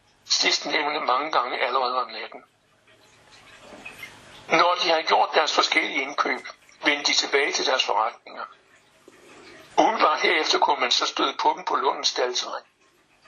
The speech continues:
hvor de besøgte de stalde, hvor deres heste var i træning. Det var ikke usædvanligt, at flere af disse kunne have op til fire til fem heste i professionel træning.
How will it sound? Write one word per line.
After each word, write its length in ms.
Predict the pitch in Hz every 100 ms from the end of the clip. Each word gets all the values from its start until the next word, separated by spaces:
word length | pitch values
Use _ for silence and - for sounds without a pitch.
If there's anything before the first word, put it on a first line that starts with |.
| _
hvor 100 | -
de 160 | - -
besøgte 400 | - - 170 -
de 160 | 156
stalde, 320 | - 131 135
hvor 120 | 143 131
deres 200 | 117 -
heste 300 | 117 - 139
var 60 |
i 80 | 120
træning. 440 | - 101 101 - _ _ _ _ _ _ _ _ _ _ - - - - - - -
Det 140 | 147
var 80 | 160
ikke 380 | - 311 - 170
usædvanligt, 920 | - 165 143 139 160 123 - - - _ _ - - -
at 120 | -
flere 320 | - 156 180
af 80 | 160
disse 300 | 147 - -
kunne 260 | - 135 123
have 200 | 143 147
op 200 | 135 -
til 120 | -
fire 340 | - 156 170
til 140 | - 151
fem 180 | 151 143
heste 340 | 123 123 - - _ _ _
i 60 | -
professionel 640 | - - 120 - 120 123
træning. 460 | - - - -